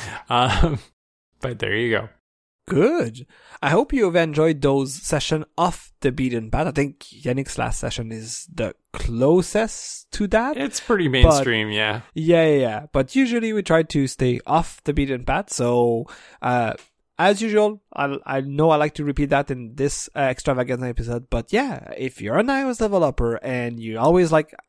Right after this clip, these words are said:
Speaker 2: "I do that," so don't get me wrong, you can also do it. Yes, you favorite what's new in Swift, what's new in Swift U I, what's new in U I Kit. That's okay. But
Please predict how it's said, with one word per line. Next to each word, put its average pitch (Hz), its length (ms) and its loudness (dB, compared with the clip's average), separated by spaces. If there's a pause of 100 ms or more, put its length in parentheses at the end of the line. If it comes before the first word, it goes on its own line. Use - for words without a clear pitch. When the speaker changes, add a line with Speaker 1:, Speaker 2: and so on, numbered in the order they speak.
(300)
Speaker 2:
"I 151 200 6
do 156 180 6
that," 135 320 0
so 104 80 -6
don't 113 240 0
get 127 160 -2
me 120 120 -6
wrong, 123 400 -2 (840)
you 127 220 -2
can 143 160 0
also 131 260 0
do 113 200 -8
it. 98 120 -14 (320)
Yes, 147 440 2
you 151 100 6
favorite 143 500 4
what's 127 320 2
new 127 160 -2
in 123 120 -4
Swift, 117 500 -2 (160)
what's 117 320 0
new 120 120 0
in 120 40 0
Swift - 320 -2
U 117 100 2
I, 104 180 0
what's 113 300 -4
new 117 200 0
in 113 120 0
U 107 120 -4
I 110 160 -4
Kit. - 260 -12 (200)
That's - 280 0
okay. 107 400 0 (460)
But 123 340 2